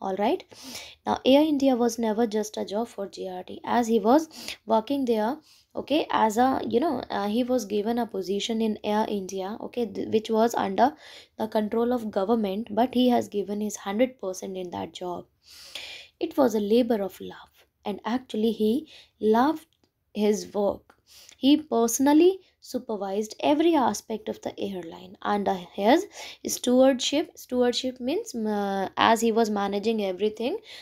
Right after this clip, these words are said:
so we can say under his manager, ma-, managementship, Air India became an award-winning, world-class carrier. His guide, guiding principles and work ethic, work ethic was always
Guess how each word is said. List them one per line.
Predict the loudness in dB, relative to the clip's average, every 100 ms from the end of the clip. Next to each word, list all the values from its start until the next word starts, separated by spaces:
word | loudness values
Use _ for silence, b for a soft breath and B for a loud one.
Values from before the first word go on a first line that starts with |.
| B
so | -6
we | 0 2
can | 2 0
say | 2 2 4
under | 2 4 2
his | 4 2 2 -2
manager, | -4 -2 -4 -4 0 0 0
ma-, | -2 -2 -2 -2 2
managementship, | 2 4 2 2 0 2 2 0 _ _ _ _ _ _ _ _ _ _ _ _ -18 B B B B 4
Air | 8 8
India | 6 4
became | 4 0 -2 -2 -2
an | -4 -4
award-winning, | -2 0 2 0 -2 -2 -2 -2 -8 -12
world-class | -2 4 6 4 0 -4 -4 -6
carrier. | -10 -8 -10 -12 -16 _ B B B B
His | -4 0
guide, | 6 8 6 4 -2 2
guiding | 4 4 2 -2
principles | -4 -4 -4 -4 -4 -4
and | -6 -6
work | -2 0 2
ethic, | 0 0 -6 -14 _ _ _ _ _ _ _ _ _ _ _ _
work | 2 6 6 6
ethic | 0 4 2 2
was | -8 -4 -2 -2 2
always | 4 6 6 4 2